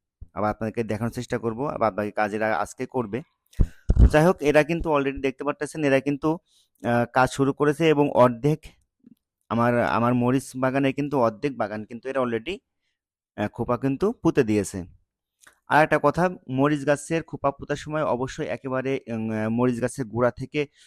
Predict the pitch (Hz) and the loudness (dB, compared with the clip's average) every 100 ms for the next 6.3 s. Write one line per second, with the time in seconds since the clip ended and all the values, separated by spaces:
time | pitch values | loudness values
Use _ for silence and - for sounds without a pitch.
0 | _ _ 113 110 - 123 139 - 143 135 | _ _ -12 -10 -8 -4 -4 -2 -2 -2
1 | - 120 120 123 - _ _ - 117 120 | -2 0 2 2 -2 _ _ -4 0 2
2 | 127 - 113 113 123 123 123 131 110 147 | 2 2 -2 -4 -4 -4 -2 0 -2 -6
3 | - _ _ - 110 131 - 151 156 170 | -12 _ _ -6 -2 -2 0 0 2 2
4 | 147 - 120 123 117 117 - - 135 135 | 0 -4 -4 -2 -2 -4 -6 -10 -8 -6
5 | 127 131 139 123 117 - 127 123 123 117 | -6 -6 -6 -6 -8 -6 -6 -6 -6 -4
6 | 117 127 | -2 -2